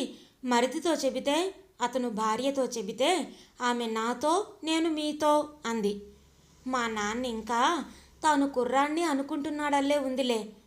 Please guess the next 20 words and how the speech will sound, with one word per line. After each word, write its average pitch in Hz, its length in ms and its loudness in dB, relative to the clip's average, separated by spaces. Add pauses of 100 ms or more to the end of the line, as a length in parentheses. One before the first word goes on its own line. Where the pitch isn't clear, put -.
(380)
మహానుభావుడు 269 920 2 (440)
ఈ 247 200 -4
వయసులోనే 277 640 2
ఇలా 247 200 4
ఉంటే 247 360 0 (580)
వయసులో 262 480 2
ఉండేటప్పుడు 302 580 0
ఎలా 262 300 4
ఉండేవాడో 302 640 2 (540)
అంది 240 260 0
ఆలోచనగా 226 720 0 (140)
హేమ. 240 300 -2 (640)
సర్లే, 247 420 2 (500)
ఆ 247 120 2
గొడవ 233 360 0
మాని 285 300 0
లైట్ 269 320 2
ఆర్పు 254 320 2 (560)
విసుక్కున్నాడు 254 680 -2
భాస్కరం. 220 540 -2